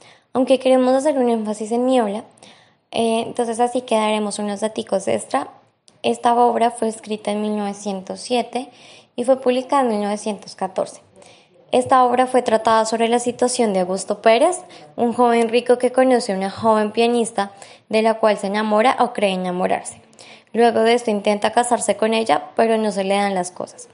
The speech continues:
Entonces, después de todo esto, Augusto desarrolla un pensamiento donde cuestiona su existencia, llegando a tener un pensamiento suicida.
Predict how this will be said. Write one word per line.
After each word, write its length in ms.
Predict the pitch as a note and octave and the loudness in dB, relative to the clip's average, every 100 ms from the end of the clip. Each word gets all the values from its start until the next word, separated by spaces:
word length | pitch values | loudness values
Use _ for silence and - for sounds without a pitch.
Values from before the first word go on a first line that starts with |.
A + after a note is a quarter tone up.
| _ - - _ | _ -20 -20 _
Entonces, 540 | A#3 A#3+ A#3 G#3+ G3+ | 2 4 2 2 -2
después 360 | G3 G3+ A3+ G#3 | -4 -6 -2 0
de 80 | G3+ | 0
todo 260 | G3+ A3+ | 4 4
esto, 340 | A3+ G#3+ A3 - | 4 2 -2 -2
Augusto 360 | - G#3 G3+ G#3 | -2 -4 -2 0
desarrolla 440 | G3 G#3+ G#3+ G3+ | 0 0 0 -2
un 60 | F#3+ | -4
pensamiento 680 | G#3 G#3 A#3+ B3+ A3 B3 C4+ - - _ | -4 -2 0 0 0 -2 -6 -12 -20 _
donde 260 | B3 C4 C4+ | 0 0 4
cuestiona 420 | C#4+ C#4+ C4+ B3 | 4 4 2 0
su 100 | B3 | 0
existencia, 600 | A3 B3+ B3 - A3 A#3 | -2 -4 0 0 0 -2
llegando 360 | B3 G#3+ G3 F#3+ | -4 -4 -2 -2
a 40 | |
tener 160 | G#3 G3+ | -2 -2
un 80 | F#3+ | -2
pensamiento 540 | F#3 F#3+ F#3+ F3+ - | -4 -4 -6 -6 -8
suicida. 420 | - G3+ - - | -8 -10 -10 -12